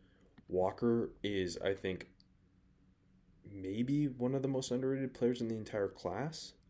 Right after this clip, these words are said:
Six four, two hundred forty pound thumper who rarely misses a tackle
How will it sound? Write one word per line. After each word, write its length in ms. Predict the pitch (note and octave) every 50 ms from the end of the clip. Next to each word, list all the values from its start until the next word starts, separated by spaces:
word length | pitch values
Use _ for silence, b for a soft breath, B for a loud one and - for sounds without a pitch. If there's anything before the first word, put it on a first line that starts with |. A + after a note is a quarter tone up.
| B B B B B B B B B
Six 340 | - - - - A#2+ A#2 - -
four, 220 | - - A2+ A2+
two 180 | A2+ - B2 A2+
hundred 280 | G#2+ A#2 A#2 A#2 A2+
forty 320 | - - - G#2 G#2 G#2+ G2+
pound 320 | - - G#2+ G2+ G2+ G2+
thumper 520 | - - - F#2+ G2 - G2 F#2+ F#2+ F#2+ - - - - _ _ _ _ _ - - B B B B B B B B B B B B - - _ _ -
who 400 | - - G#2+ G2+ F#2+ F#2+ F#2 - - - - - - - -
rarely 480 | F2+ F2+ F#2 F#2+ G2+ G#2+ A2+ A#2+ A#2
misses 360 | A2+ A2 A2+ - - A#2 A2 A2+
a 40 |
tackle 600 | - - - G2+ G2+ G#2+ - - F#2 F#2+ F#2+ F#2+